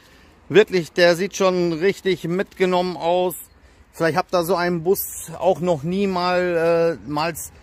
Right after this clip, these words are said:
so gesehen. Vorne, die ganzen Stoßstangen sind ab, die Scheibenwischer sind ab,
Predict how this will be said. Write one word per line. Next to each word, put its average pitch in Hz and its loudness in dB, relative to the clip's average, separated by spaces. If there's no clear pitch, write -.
so 170 0
gesehen. 170 -2
Vorne, 185 0
die 160 -8
ganzen 160 -4
Stoßstangen 185 -4
sind 175 -6
ab, 165 -2
die 170 0
Scheibenwischer 170 -2
sind 165 -6
ab, 156 -4